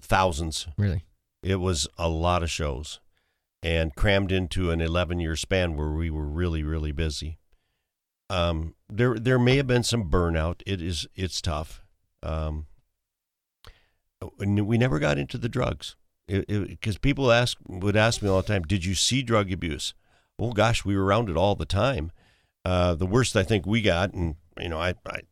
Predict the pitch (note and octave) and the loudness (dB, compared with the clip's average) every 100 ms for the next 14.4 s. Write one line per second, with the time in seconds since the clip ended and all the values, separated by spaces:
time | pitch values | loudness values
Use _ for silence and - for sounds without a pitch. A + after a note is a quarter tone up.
0 | _ _ F2 E2 D2 E2 E2 - F#2+ F2 | _ _ -10 -8 -6 -2 -2 0 0 0
1 | F#2+ E2+ D#2+ D#2 F2 C#2+ D2+ - D#2 C#2+ | -2 -4 -4 -2 -2 -4 -6 -4 -2 -4
2 | - _ _ _ _ _ - - _ _ | -6 _ _ _ _ _ -12 -12 _ _
3 | _ - E2+ D#2 D2 - - - _ _ | _ -6 -4 -2 -4 -8 -16 -20 _ _
4 | _ - - _ _ _ _ _ _ G2+ | _ -20 -20 _ _ _ _ _ _ -8
5 | F#2 A#2+ G2 F#2 E2+ D#2 G#2 E2 D#2+ G#2+ | 2 2 4 2 0 2 2 2 2 4
6 | E2+ F2+ E2+ D#2 F2 D#2 G#2 A#2+ G2+ E2+ | 4 2 0 0 -2 2 4 6 6 2
7 | C#2+ D#2 - - - B2 B2+ A2 A2+ G2+ | 2 -4 -6 -8 -6 0 2 2 2 0
8 | - G2+ A2+ A#2 D3+ C3 A2 G#2+ G2+ A2+ | -2 2 4 6 4 4 4 4 4 4
9 | A2+ G#2 G2+ G2+ G2+ B2+ C#3+ G2 E2 D2 | 4 2 4 4 4 4 4 4 2 0
10 | E2 - - - - - A3+ - - C#4 | -2 -2 -8 -12 -4 2 4 4 2 0
11 | - - - - G2+ G2+ G2 F#2+ F2 F#2 | 2 -4 -4 -4 2 6 6 4 4 4
12 | F2+ F2 - - _ G2+ G2+ G2 - G2 | 2 0 -10 -20 _ 0 2 2 0 0
13 | G2+ - F2+ F#2+ - - B2+ F2+ - - | 0 -2 -4 -2 0 2 0 0 -4 -4
14 | - E2 E2 F2+ | -6 -4 -2 -4